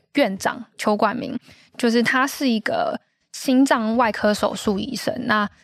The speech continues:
你们也知道，就是心脏的手术，它是一个非常高风险的职业，它可能会碰上一些医疗纠纷啊，或者是家属不满意手术结果啊等等。他其实就是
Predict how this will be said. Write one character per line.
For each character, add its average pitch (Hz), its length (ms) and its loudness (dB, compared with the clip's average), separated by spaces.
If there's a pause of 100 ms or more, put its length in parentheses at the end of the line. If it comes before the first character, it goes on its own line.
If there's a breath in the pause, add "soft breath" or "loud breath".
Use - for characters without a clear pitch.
(180 soft breath)
你 233 120 6
们 220 120 6
也 208 100 4
知 208 100 2
道， 254 120 6
就 262 120 4
是 262 120 6
心 262 300 6
脏 262 220 4
的 202 180 6
手 196 240 -2
术， 226 220 2
它 226 160 2
是 247 120 -2
一 233 60 2
个 214 80 4
非 233 340 0
常 214 240 0
高 208 220 4
风 214 240 2
险 - 240 -2
的 - 300 -2
职 180 200 -8
业， 214 200 -2
它 233 120 0
可 226 120 2
能 196 100 2
会 220 160 4
碰 226 180 2
上 208 220 0
一 208 60 0
些 196 260 0
医 208 140 0
疗 208 200 2
纠 190 220 0
纷 190 240 0
啊， 185 100 0
或 214 140 0
者 208 80 -4
是 208 240 0 (480 soft breath)
家 254 220 2
属 247 180 2
不 277 100 2
满 240 240 4
意 262 80 4
手 233 220 2
术 262 160 0
结 202 220 0
果 202 120 2
啊 - 240 2
等 - 180 -4
等。 - 140 -4
他 320 160 0
其 - 160 -4
实 202 160 2
就 208 140 2
是 214 480 -2